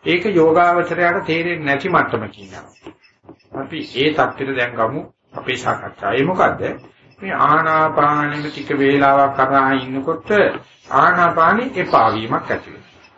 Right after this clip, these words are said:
ඒකට නීරස ගතියක් එනවා. ඒක හුරු දෙයක් බවට පත් වෙනවා. ආන්නේ හුරු දෙයක් බවට පත් වෙනකොට <clears throat> වෙනද ඇවිල්ලා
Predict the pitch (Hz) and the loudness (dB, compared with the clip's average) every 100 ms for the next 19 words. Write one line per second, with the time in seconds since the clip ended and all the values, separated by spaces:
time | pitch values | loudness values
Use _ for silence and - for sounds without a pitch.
0 | - - - - - - _ - 170 208 | -20 -20 -20 -20 -20 -20 _ -6 0 2
1 | 190 160 165 160 151 139 131 135 135 - | 2 2 2 2 2 2 2 0 0 -2
2 | 113 101 - _ _ 160 160 147 175 196 | -4 -4 -10 _ _ 0 4 6 8 8
3 | 156 151 143 - 131 170 151 127 - 113 | 6 4 2 0 0 2 2 0 -2 -8
4 | 95 90 - _ _ 160 175 190 190 196 | -8 -10 -20 _ _ 2 4 4 2 2
5 | 156 175 175 180 175 180 180 - 139 - | 2 2 2 2 4 2 2 2 0 0
6 | 180 202 226 - 110 139 - - - - | -2 2 2 2 0 0 -2 -6 -6 -6
7 | - - 92 - _ _ _ _ - 113 | -6 -6 -8 -16 _ _ _ _ -14 0
8 | 139 165 180 202 196 - 139 175 185 185 | 2 2 0 2 2 2 2 0 -2 0
9 | 180 131 | 4 4